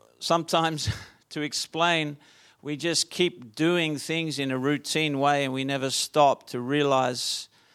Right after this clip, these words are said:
there may be a better way to do it. There may be a different way to do it. And when I stopped, when I was forced to stop working last year,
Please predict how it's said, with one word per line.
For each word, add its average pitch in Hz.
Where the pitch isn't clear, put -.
there 127
may 131
be 123
a 117
better 120
way 127
to 107
do 131
it. -
There 127
may 120
be 117
a 113
different 123
way 117
to 113
do 113
it. 104
And 120
when 143
I 151
stopped, -
when 143
I 147
was 147
forced -
to 127
stop 143
working 139
last 127
year, 139